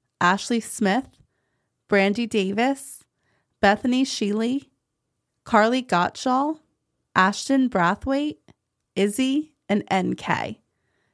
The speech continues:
Thank you so much. We hope you're enjoying the Patreon episodes. And what we're gonna do now is we're gonna have John read the reviews for,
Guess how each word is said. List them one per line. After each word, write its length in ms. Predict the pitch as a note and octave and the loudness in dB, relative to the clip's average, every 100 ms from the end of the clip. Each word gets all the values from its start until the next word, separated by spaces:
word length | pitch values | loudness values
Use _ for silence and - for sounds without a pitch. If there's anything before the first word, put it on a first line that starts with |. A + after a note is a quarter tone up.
| _ | _
Thank 220 | G3 G3+ B3+ | -4 -2 0
you 80 | |
so 260 | B3 - A3+ | 0 2 2
much. 240 | A3 A3+ | 2 0
We 120 | G#3 F#3 | -2 -4
hope 280 | F#3+ F#3 | -4 -4
you're 220 | G3 G3 G3+ | -2 0 0
enjoying 600 | G#3 F#3+ F#3 E3+ G3+ G#3+ | -2 0 0 0 0 -2
the 100 | G3 | -2
Patreon 580 | - E3+ - F#3 G3 - | -4 -4 -2 0 0 -2
episodes. 880 | D#3+ - F3 F#3+ F#3 B3+ D#4 - - _ _ _ _ _ | -4 -6 -4 0 0 -2 -6 -14 -20 _ _ _ _ _
And 500 | - F3+ F3 F3 F3 - _ | -2 2 2 0 -4 -10 _
what 220 | - G3 - | -2 -2 0
we're 140 | G#3 | -2
gonna 180 | G#3+ G#3+ | -2 -2
do 140 | G3+ | 0
now 180 | G3 F3 | 0 0
is 60 | F3+ | 0
we're 80 | |
gonna 80 | F3+ | -2
have 160 | E3 D#3 | -4 -6
John 420 | - E3+ E3 E3 | -4 -2 -2 -2
read 460 | E3 E3 D#3 D#3+ - _ _ _ _ _ - G3 | -4 -2 -2 -4 -8 _ _ _ _ _ -20 -8
the 440 | G#3 F#3+ F#3+ F3+ - | -2 0 0 -2 -4
reviews 760 | G3 F#3+ F3+ F3 F3 E3 E3+ - | -4 -2 -2 -2 0 0 -2 -6
for, 200 | - | -6